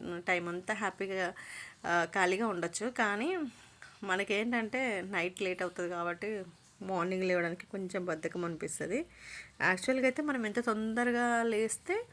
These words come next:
అంత ఎనర్జీగా వర్క్ చేసుకుంటాము. ఆ డే అంతా అంత హ్యాపీగా ఉంటుంది తెలుసా.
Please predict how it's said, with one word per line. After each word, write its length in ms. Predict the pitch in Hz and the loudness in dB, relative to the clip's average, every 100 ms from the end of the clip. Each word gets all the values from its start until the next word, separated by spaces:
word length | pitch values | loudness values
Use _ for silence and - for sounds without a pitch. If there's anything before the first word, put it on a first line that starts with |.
| - - - - - - | -16 -18 -16 -18 -10 -2
అంత 520 | 220 240 240 254 240 | 2 2 6 6 6
ఎనర్జీగా 520 | 226 220 226 233 233 240 | 4 0 0 0 0 2
వర్క్ 320 | 208 - 214 | 2 2 -2
చేసుకుంటాము. 640 | 208 - 180 175 180 226 | -2 -2 -6 -4 -4 -2
ఆ 200 | - 208 | 0 0
డే 180 | 202 214 | 2 2
అంతా 380 | 214 220 - 277 | 2 -2 0 2
అంత 420 | 269 220 214 - | 2 0 0 -2
హ్యాపీగా 480 | 208 185 196 196 208 | 2 2 2 0 0
ఉంటుంది 300 | 180 151 143 | 0 -4 -6
తెలుసా. 380 | 151 - 214 | -8 -2 -2